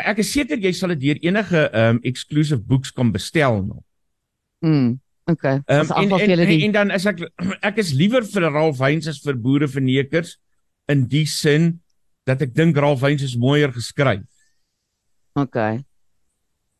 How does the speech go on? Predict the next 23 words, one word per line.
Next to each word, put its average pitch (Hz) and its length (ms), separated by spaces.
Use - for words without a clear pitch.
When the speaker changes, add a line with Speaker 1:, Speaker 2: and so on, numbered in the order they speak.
Speaker 1:
Ek 139 140
het, 160 140
<clears throat> 202 500
toe 190 120
het 196 140
ek 180 80
nou, 175 100
ehm, 123 300
ek, - 200
ek - 100
was 175 140
vir 175 140
die 175 140
eerste 180 240
keer 170 200
'n 139 60
skrywer 151 540
toe 123 140
ek 104 60
Ralph 120 280
Heuns 117 260
geskryf 85 400
het. - 120